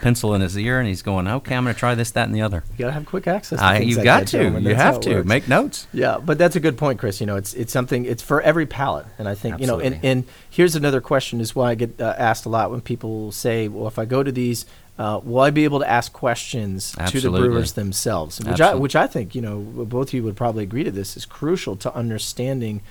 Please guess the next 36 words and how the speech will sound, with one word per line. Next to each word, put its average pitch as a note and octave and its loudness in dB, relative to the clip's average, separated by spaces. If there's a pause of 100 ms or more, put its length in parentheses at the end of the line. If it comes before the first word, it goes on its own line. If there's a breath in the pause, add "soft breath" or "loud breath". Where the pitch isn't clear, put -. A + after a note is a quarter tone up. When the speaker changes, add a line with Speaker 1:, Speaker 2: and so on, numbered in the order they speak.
(220 soft breath)
Speaker 2:
more C#3+ 0
about B2 2
what B2 -2
it A2+ -4
is A#2 -4
that A2 -10
you're A#2 -8
drinking A2+ -6
there, G#2 -4
and G#2 -4
you G2 -4
feel C#3+ -4
a F3 -2
little A2+ -4
more G#2 -6
connected G#2 -8
to F#2 -12
it D2 -12
almost. D2+ -14
Speaker 1:
That's - -4
correct. G#2 2
And, A2 0
and, A2+ 0
and A2 2
one D3 4
of E3+ 2
the G#2 0
things G#2+ 0
on G2 2
that G#2 0
is, F2 -2
is F#2 -6
that F#2+ -6
since A2 -2
we've G2 -2
been A2+ 2